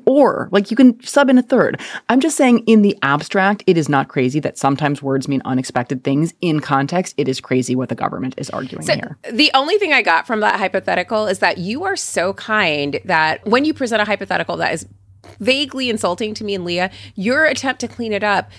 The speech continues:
Speaker 2: is to create a hypothetical where it's actually flattering to us, because my first instinct would be instead to substitute me and Leah's name for people I actually hate.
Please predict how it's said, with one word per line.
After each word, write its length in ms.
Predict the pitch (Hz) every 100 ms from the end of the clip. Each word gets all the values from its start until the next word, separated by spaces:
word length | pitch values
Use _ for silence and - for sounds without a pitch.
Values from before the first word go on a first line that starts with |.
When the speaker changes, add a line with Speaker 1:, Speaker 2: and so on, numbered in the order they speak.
| - -
Speaker 2:
is 240 | 202 196
to 360 | - 220 202 190
create 440 | - - 226 233
a 60 | 233
hypothetical 680 | 214 202 196 190 185 185 170
where 220 | 180 180
it's 100 | 185
actually 240 | 190 190
flattering 420 | 170 208 208 175 165
to 120 | 175
us, 100 | -
because 280 | - 208 196
my 340 | 196 202 285
first 260 | 240 202 -
instinct 380 | 165 185 165
would 180 | 180 160
be 220 | 185 185
instead 380 | 190 196 170 165
to 80 | 165
substitute 640 | - 180 196 185 180 165
me 180 | 180 180
and 100 | 165
Leah's 280 | 165 156 160
name 300 | 151 147 143
for 140 | 160
people 240 | - 170 151
I 80 | 147
actually 400 | 139 - 139 131
hate. 300 | - -